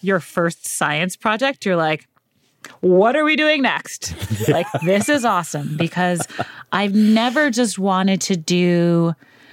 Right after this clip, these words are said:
Speaker 1: research that wasn't directly applicable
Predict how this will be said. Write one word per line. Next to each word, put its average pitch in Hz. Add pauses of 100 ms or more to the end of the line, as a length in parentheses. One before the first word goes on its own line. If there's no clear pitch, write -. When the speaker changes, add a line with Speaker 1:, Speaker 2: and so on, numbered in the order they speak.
(200)
Speaker 1:
research 185 (200)
that 175
wasn't 220
directly 185 (580)
applicable 160